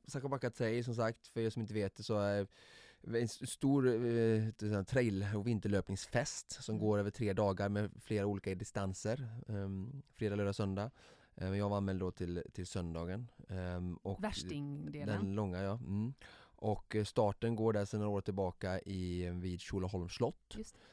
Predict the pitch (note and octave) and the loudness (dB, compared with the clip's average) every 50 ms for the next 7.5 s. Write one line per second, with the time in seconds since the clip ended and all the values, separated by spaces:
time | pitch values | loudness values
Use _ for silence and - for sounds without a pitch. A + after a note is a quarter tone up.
0 | _ - - G#2 A2 G2+ F#2+ F#2 G2 - _ - G2 G2+ G2+ - - - - G#2 | _ -12 -4 -2 0 0 0 0 -2 -4 _ -2 -2 0 0 -2 -6 -6 -6 -6
1 | G2+ - - A2+ G#2 - B2 A2 A2 G#2 G2+ G#2 A#2 A#2 - - - B2+ A2+ G#2+ | -6 -4 -6 -6 -4 -2 0 0 2 2 2 0 -2 -4 -8 -2 2 2 2 2
2 | - _ - - - A2 - - - - A2 G#2+ - - _ - G#2+ G#2+ G#2 G#2 | 0 _ -14 -14 -12 -12 -12 -12 -8 -6 -6 -6 -6 -6 _ -4 -2 0 0 0
3 | G2+ G2+ G2 G2+ G2+ G2+ G2 - - - - _ - - G#2+ G#2+ G#2 G#2+ - - | 0 0 0 0 -2 -2 -4 -6 -14 -20 -20 _ -8 -6 -4 -2 -2 -4 -6 -4
4 | - G#2+ G2+ G2 G2+ G2+ G#2 A2+ G#2 G2 G2 G2 G2 G2 G2+ - - A2+ G#2+ - | -4 -2 0 0 0 0 0 0 -2 0 0 0 0 -2 -2 -2 -4 -4 -6 -6
5 | - - F#2+ G2 G#2+ G2 G2+ G#2+ G#2+ G#2 G2+ G2+ A2 G#2+ - - - _ G#2+ G#2 | -10 -12 -6 -2 0 0 2 2 2 2 2 2 0 -2 -4 -12 -14 _ -6 -4
6 | G2+ G2 G2 - G2+ G2+ A2 G#2+ G2+ G2 F#2+ - - G2 G#2 G#2+ G#2+ G#2+ G#2 E2+ | -4 -4 -4 -4 -2 -2 0 0 0 -2 -4 -4 -2 0 0 0 0 0 -2 -2
7 | G2 G#2 G2+ G2+ F#2+ - G#2+ G#2+ G#2 | -2 -2 -2 -2 -2 -4 -6 -6 -8